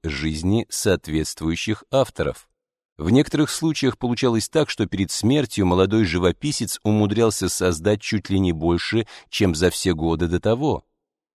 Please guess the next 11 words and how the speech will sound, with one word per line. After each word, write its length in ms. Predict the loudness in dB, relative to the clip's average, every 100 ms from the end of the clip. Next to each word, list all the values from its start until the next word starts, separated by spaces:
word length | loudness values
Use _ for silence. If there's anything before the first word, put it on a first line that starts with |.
| _
Гаспар 640 | 2 2 2 2 4 4
назвал 420 | 4 2 4 4 4
коллекционера 680 | 0 -4 -2 0 2 2 2
мошенником, 920 | 0 -2 0 2 2 0 -2 -2 -2
предположил, 600 | -4 -2 2 2 2 0
что 200 | 0 0
тот 200 | 0 0
занимался 640 | 2 2 4 2 2 0 0
обычными 580 | 0 0 -2 -2 0 0
подделками. 800 | 0 -2 0 0 0 -2 -4 -6 _ _ _ _
Только 260 | 2 4 4